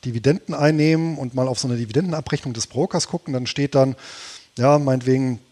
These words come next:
hundert Dollar, Dividende ausgezahlt, abzüglich Quellensteuer. In der Regel ist es in den U S A dann eben fünfzehn Prozent. Das heißt, ich bekomme von den hundert Dollar nur fünfundachtzig.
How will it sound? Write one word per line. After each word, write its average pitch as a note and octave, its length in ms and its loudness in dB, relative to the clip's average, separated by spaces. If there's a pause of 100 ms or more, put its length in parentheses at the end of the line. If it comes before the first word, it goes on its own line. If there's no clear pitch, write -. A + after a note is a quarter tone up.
(120)
hundert B2 320 0
Dollar, G#3 340 8 (320)
Dividende C3+ 400 2
ausgezahlt, D3+ 720 4 (260)
abzüglich - 520 -4
Quellensteuer. D3 800 4 (160)
In B2 100 -4
der A2+ 140 0
Regel C#3 240 2
ist C#3 100 -2
es B2 140 0
in A#2+ 60 -2
den A#2+ 100 -4
U B2 100 -4
S A#2 140 0
A A#2+ 100 2
dann A#2+ 160 4
eben A2+ 160 -2
fünfzehn C3 400 -2
Prozent. - 560 0
Das C3+ 140 -4
heißt, C3 180 0
ich C3+ 60 -8
bekomme C3 260 -6
von B2+ 140 -4
den A2+ 100 -2
hundert B2+ 240 -2
Dollar B2 180 0
nur A#2+ 140 -4
fünfundachtzig. - 720 -8